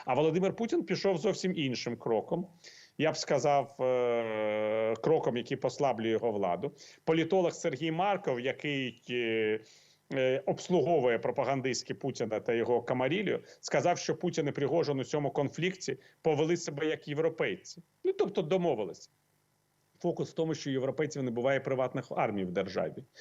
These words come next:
Фокус в тому, що європейські правителі ніколи не дозволяли своїм, е,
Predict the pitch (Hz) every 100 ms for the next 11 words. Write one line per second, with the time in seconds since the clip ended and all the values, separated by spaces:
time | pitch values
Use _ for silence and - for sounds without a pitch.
0 | - - 185 175 156 - 196 185 147 139
1 | - 160 156 - 139 143 180 170 139 131
2 | 185 160 151 135 135 131 143 143 143 135
3 | 139 131 131 131 - - - - 139 135
4 | 135 131 131 127 127 127 127 123 127 131
5 | 127 131